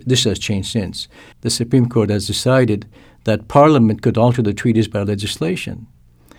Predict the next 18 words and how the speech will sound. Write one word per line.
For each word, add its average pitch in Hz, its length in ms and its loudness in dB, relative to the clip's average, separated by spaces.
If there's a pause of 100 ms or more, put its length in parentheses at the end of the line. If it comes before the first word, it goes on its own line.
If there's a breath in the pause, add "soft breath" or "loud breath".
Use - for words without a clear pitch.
(460 soft breath)
And 117 160 2
I, 110 60 2
and 117 320 0
for 123 80 -2
the 110 120 0
life 156 220 2
of 139 80 4
me, 117 100 6
I 107 80 2
could 131 160 -2
not 123 140 4
understand 113 500 2
why 104 100 0
one 127 280 2
party 120 240 4
to 113 160 -2
a 101 60 0
treaty 110 560 -2